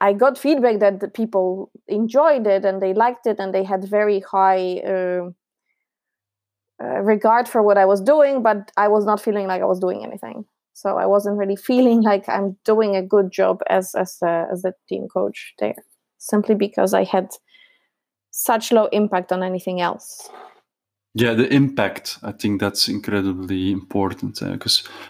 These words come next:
Speaker 2: how, uh, so as a coach there, how do you get some,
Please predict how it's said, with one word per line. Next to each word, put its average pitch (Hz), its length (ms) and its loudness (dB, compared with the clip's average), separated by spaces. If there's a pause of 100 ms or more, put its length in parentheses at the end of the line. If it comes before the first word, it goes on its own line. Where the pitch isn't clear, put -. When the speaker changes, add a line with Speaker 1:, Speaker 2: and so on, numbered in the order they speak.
Speaker 2:
how, 104 140 0
uh, 107 280 -2
so - 320 0
as 117 260 2
a 113 80 -4
coach 127 600 0
there, 123 340 2 (240)
how 113 160 0
do 110 160 -2
you 110 160 2
get 107 260 -2
some, 95 560 0